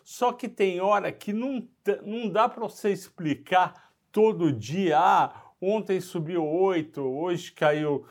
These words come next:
seis", e não tem um motivo. O que a gente percebe com a experiência de mais de trinta anos de mercado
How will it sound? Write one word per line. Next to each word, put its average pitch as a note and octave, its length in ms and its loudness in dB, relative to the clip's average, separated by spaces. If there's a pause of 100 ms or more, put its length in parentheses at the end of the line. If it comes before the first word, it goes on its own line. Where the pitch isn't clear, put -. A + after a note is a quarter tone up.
(160)
seis", F#3+ 680 2
e A3+ 100 -8
não A#3+ 240 -4
tem A#3 300 -2
um A3+ 100 -4
motivo. D#3 680 -4 (260)
O E3+ 120 -4
que A#3+ 160 -4
a B3+ 120 6
gente A3 360 -4
percebe C3+ 880 -2 (420)
com C3+ 100 -4
a C3 60 0
experiência C3 1160 -2 (1080)
de A2 320 -12
mais C3 340 -2
de C3 100 -6
trinta A#2+ 440 -8
anos A#2 260 -10
de A2 160 -10
mercado A2+ 760 -4